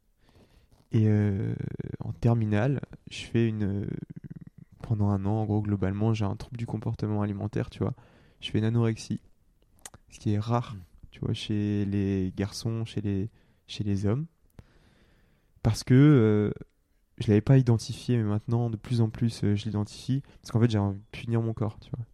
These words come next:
Speaker 1: Pas être capable de me défendre, d'avoir été lâche, de me dire, mais comment, comment t'as pu te laisser faire et, euh... et du coup, je pense que je veux le punir. Et donc, je fais ça. Bon, aussi,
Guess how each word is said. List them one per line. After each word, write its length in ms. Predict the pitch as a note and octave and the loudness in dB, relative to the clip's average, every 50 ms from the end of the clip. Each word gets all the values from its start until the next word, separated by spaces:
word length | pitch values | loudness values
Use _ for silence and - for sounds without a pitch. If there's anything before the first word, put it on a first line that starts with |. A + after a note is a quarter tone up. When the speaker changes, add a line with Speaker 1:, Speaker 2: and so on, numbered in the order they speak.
| - - _ | -20 -20 _
Speaker 1:
Pas 180 | - A2+ A2 A2 | 2 2 4 4
être 140 | A2 - - | 2 0 -2
capable 440 | - A2+ G#2+ - - A2+ A2 A2+ G#2+ | -4 -4 -4 0 0 -2 -2 -2 -2
de 120 | G2+ G#2 G2+ | -2 0 0
me 120 | G2+ G#2 | 0 -2
défendre, 600 | G#2 - G#2+ G#2 - - A2 A2 A2 A2+ A2+ A2+ | 0 0 0 0 2 0 0 2 2 2 0 2
d'avoir 240 | G#2+ G#2 G2+ G2+ G#2 | 0 0 0 0 -2
été 200 | G#2+ - - G#2+ | -4 -2 -2 -2
lâche, 420 | G#2 G#2+ A2 A2+ A2+ - - - - _ _ _ _ _ _ _ _ _ A#2 | 0 0 -2 -2 -4 -6 -8 -12 -16 _ _ _ _ _ _ _ _ _ -4
de 40 | G#2+ | -4
me 80 | G#2 | -2
dire, 220 | G2+ A2 A#2 A2+ A2 | 0 2 2 2 2
mais 400 | G#2 G#2 G2+ G2+ G2 G2+ G#2+ - - _ _ _ _ _ _ _ _ _ _ _ _ _ _ _ _ _ _ _ | 0 0 0 0 -2 -4 -6 -8 -12 _ _ _ _ _ _ _ _ _ _ _ _ _ _ _ _ _ _ _
comment, 520 | - A#2+ B2 C3 C3+ B2+ B2 B2 A#2+ - - - _ _ _ _ - - | 0 2 2 2 2 0 0 0 -2 -4 -8 -12 _ _ _ _ -12 -4
comment 220 | - A#2+ A#2+ B2 | 0 2 2 4
t'as 100 | - A2+ | 4 2
pu 200 | G#2 - - A#2 | -2 -2 -6 -10
te 80 | - - | -4 -2
laisser 240 | A2 G#2 - - G#2 | -2 -2 0 -2 -4
faire 520 | - - - A2+ A#2 A#2 A#2 A#2 A#2 A2 G#2+ | -2 0 2 4 4 6 6 4 4 2 2
et, 160 | G#2 G#2 G2+ | 0 2 2
euh... 160 | G2+ G2 G2+ G#2+ - _ _ - - _ _ _ _ _ _ _ _ _ _ _ _ _ _ _ _ _ _ _ _ | 0 0 -2 -4 -8 _ _ -20 -20 _ _ _ _ _ _ _ _ _ _ _ _ _ _ _ _ _ _ _ _
et 80 | - A2 | 0 2
du 100 | G2+ A2 | 2 4
coup, 160 | A2 - E3 | 4 6 4
je 100 | D#3 - | 4 4
pense 260 | - - C3 B2+ - | 2 0 -2 -2 2
que 100 | - A#2 | 2 2
je 100 | G#2 G2 G2+ | 2 2 2
veux 60 | G2+ | 0
le 60 | G2 | -2
punir. 560 | G2 - - - G#2+ G#2 A2 C#3 D#3 - _ _ _ _ _ _ _ - _ _ _ - _ _ | -2 -6 -6 -4 -2 -2 -2 -2 -4 -6 _ _ _ _ _ _ _ -20 _ _ _ -20 _ _
Et 100 | G2+ G#2+ | -6 -2
donc, 160 | G#2+ A#2 A#2 A#2+ | 0 0 -2 -2
je 60 | - | -2
fais 100 | - G2+ | -4 -4
ça. 340 | - - - G2+ G2+ A#2+ - - _ _ _ _ _ _ _ _ _ _ _ - _ _ _ _ _ - - - - _ _ _ _ - - - - _ _ _ _ _ _ _ _ _ _ - | -4 -2 -2 -2 -2 -2 -4 -8 _ _ _ _ _ _ _ _ _ _ _ -20 _ _ _ _ _ -20 -20 -20 -20 _ _ _ _ -20 -20 -20 -20 _ _ _ _ _ _ _ _ _ _ -2
Bon, 100 | A2 G#2 | 0 0
aussi, 260 | G2+ - - - | 0 0 -4 -6